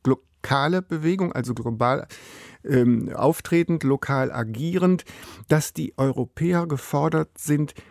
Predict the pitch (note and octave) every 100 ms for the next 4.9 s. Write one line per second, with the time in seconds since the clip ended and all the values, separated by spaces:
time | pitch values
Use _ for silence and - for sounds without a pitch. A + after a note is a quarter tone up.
0 | - _ C#3 D3 E3 E3 - - C#3+ C#3
1 | D3 D3 - B2+ - D3 F3 D3 - -
2 | C#3 C3+ C3+ C#3+ - D3 A#2+ B2+ D3+ D#3
3 | F3 F3 - - B2+ C#3+ D3 - - D3+
4 | D3 C#3 C#3 C#3+ C3+ C3+ A#2 F#2